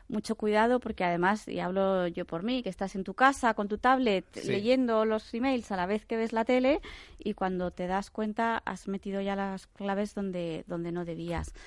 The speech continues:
Speaker 2: Y el phishing, ¿no? A mí también me llegan muchos phishing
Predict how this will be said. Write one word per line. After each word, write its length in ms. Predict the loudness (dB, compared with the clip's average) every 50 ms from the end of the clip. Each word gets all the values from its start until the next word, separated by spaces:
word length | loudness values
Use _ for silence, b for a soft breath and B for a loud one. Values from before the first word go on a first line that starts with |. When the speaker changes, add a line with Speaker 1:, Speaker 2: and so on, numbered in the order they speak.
| B B B B B B B B B B B B
Speaker 2:
Y 160 | 2 4 4
el 100 | 4 4
phishing, 460 | 4 4 4 4 4 4 4 4 4 4
¿no? 140 | 4 4
A 40 | 4
mí 120 | 4 4 6
también 280 | 6 6 6 4 2
me 80 | 0 0
llegan 220 | 0 0 0 0
muchos 260 | -4 -6 -6 -8 -4
phishing 460 | 0 2 2 2 2 0 0 0 -2